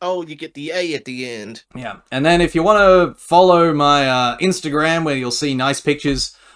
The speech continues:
Speaker 2: or a six-second video of me slapping another guy in the face, uh, that's at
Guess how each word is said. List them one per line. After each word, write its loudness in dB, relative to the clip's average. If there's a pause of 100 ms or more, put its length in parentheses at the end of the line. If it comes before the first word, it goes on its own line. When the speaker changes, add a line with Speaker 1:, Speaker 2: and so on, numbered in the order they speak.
Speaker 2:
or 4
a 4
six-second 0
video 2
of -6
me -2
slapping -4
another -2
guy -2
in -6
the -10
face, 0
uh, 2
that's 0
at -2